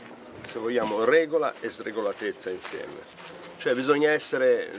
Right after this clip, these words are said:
una cosa non esclude l'altra, non è che uno per seguire il suo talento non va a scuola o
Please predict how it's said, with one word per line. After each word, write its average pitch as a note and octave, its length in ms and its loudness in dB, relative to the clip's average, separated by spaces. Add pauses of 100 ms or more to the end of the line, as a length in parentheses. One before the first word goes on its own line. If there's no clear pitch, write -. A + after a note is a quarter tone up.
(160)
una C#3+ 220 2
cosa A#2+ 380 2
non A#2+ 180 2
esclude A2+ 420 0
l'altra, E2 560 -6
non A2 180 -2
è B2 80 4
che A#2+ 100 -4
uno G#2+ 560 -2 (400)
per A2+ 120 0
seguire A2+ 360 2
il G#2+ 60 0
suo A2 140 -2
talento A2 600 0
non G#2+ 160 -2
va G#2+ 100 2
a G2 40 2
scuola G2+ 680 2
o G2 420 -2